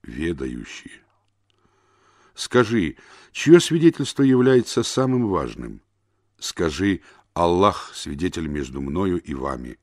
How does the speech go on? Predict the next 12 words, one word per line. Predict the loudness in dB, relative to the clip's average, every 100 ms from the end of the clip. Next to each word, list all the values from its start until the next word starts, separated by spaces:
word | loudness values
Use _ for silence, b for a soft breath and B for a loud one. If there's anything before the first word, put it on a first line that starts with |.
| _ b b b b b b b b
Этот | 6 6 4 -2
Коран | 0 2 2 -2 -6 b b b b
дан | 0 6 6 6
мне | 4
в | 2
откровение, | 0 0 0 2 -2 -4 -8 -14 -16 b b b
чтобы | -2 2 6 6
я | 6
предостерег | 4 2 2 2 2 2 2
посредством | -2 0 0 0 -2 0
него | 2 2
вас | 2 2 2 -2